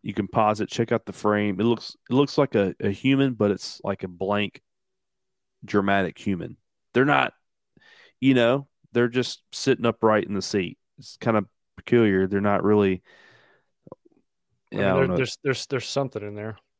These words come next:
Speaker 1: There's something in there. But what makes the, uh, video interesting is,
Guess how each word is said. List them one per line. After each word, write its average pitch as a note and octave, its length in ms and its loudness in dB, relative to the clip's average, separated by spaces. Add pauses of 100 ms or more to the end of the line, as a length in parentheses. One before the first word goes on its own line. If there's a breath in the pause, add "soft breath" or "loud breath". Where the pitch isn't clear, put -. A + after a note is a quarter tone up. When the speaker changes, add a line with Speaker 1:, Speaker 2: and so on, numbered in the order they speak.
Speaker 1:
There's A#2 220 2
something A#2+ 360 0
in E2+ 120 -6
there. E2 240 -10 (2500 soft breath)
But A2 200 6
what A2 160 8
makes C3 320 2
the, A#2 200 6
uh, G#2 140 4
video G#2 340 2
interesting G2 640 -4 (160)
is, F#2 480 -2